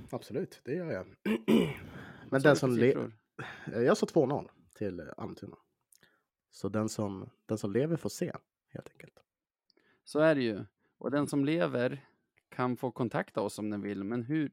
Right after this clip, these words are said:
Speaker 2: tusan går man tillväga då?
Speaker 1: Ja, det finns två, det finns två sätt att göra det på.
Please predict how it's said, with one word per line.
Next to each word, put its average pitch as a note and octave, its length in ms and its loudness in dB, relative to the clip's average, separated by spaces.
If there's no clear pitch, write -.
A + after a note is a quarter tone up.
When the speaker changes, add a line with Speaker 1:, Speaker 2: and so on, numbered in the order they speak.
Speaker 2:
tusan A#2+ 440 -2
går F#2 80 -6
man D#2+ 120 -8
tillväga - 340 -8
då? - 180 -10
Speaker 1:
Ja, A2 280 0
det A#2+ 60 -6
finns A#2+ 160 -2
två, B2 280 4
det A#2+ 140 -4
finns B2 180 -4
två B2 160 2
sätt A2 200 -2
att G#2+ 60 0
göra G#2+ 140 2
det G#2+ 80 0
på. F#2+ 280 -6